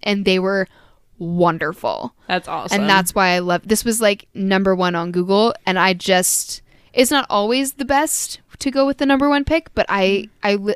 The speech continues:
Speaker 1: I, I read through it and I loved it.
Speaker 2: Yeah.
Speaker 1: So this, I highlighted the whole first,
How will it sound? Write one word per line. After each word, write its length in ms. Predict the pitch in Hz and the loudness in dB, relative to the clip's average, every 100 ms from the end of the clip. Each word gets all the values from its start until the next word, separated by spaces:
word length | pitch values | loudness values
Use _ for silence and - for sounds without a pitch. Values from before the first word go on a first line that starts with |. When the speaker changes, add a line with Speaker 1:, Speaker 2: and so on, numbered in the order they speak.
| - | 0
Speaker 1:
I, 200 | 202 202 | 0 0
I 100 | 202 | -2
read 240 | 202 202 | 0 -2
through 200 | 214 247 | 0 0
it 160 | 311 302 - | 0 -2 -6
and 400 | 214 208 196 190 | -6 -4 -6 -6
I 140 | 190 | -4
loved 400 | 190 185 170 165 | -4 -4 -4 -4
it. 240 | 101 - - - - | -6 -10 -12 -18 -8
Speaker 2:
Yeah. 220 | 190 170 | -6 -2
Speaker 1:
So 440 | - 220 175 - - - - - - | 4 6 8 4 -2 -20 -20 -20 -12
this, 160 | - 262 | -4 0
I 140 | - 226 | 2 2
highlighted 460 | 214 240 233 226 | 2 -2 0 -2
the 80 | 208 | -2
whole 340 | 202 - 214 208 | -2 2 0 0
first, 680 | - 185 185 - - - | -2 -2 -2 -4 -6 -10